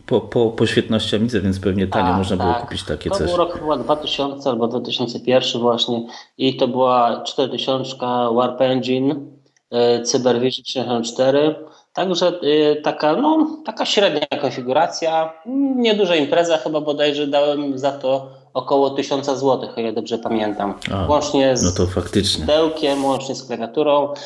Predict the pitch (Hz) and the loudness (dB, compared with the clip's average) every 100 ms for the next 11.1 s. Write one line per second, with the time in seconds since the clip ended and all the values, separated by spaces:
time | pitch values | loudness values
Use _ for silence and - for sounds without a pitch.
0 | - - 135 135 139 135 127 165 - 147 | -6 -2 0 2 2 0 0 0 0 -2
1 | 135 147 143 139 135 139 135 139 127 139 | -2 0 0 -2 -2 -2 -2 -2 0 0
2 | 143 - 131 131 131 131 139 135 131 135 | 0 -6 -8 -8 -4 0 2 2 0 -2
3 | 131 127 135 131 - 131 131 143 147 160 | -4 -4 -2 -2 -2 0 2 2 2 0
4 | 120 135 - - - - _ - - 233 | 2 0 -2 -8 -20 -20 _ -8 -4 0
5 | 220 208 - 180 156 156 143 135 135 - | 2 2 0 0 2 2 0 0 -2 -6
6 | 320 311 180 196 151 127 127 120 127 110 | -2 0 0 2 2 2 0 -2 -6 -8
7 | - 117 110 107 - 110 107 110 104 - | -6 -6 -6 -10 -10 -8 -6 -6 -6 -4
8 | 110 110 110 101 101 98 110 180 190 147 | -2 0 0 0 0 0 0 0 2 0
9 | 131 113 113 110 110 117 113 113 - - | 2 0 0 -2 2 2 0 -4 -14 -20
10 | - - - - - 151 - 208 185 175 | -20 -20 -16 -10 -6 -4 0 2 2 2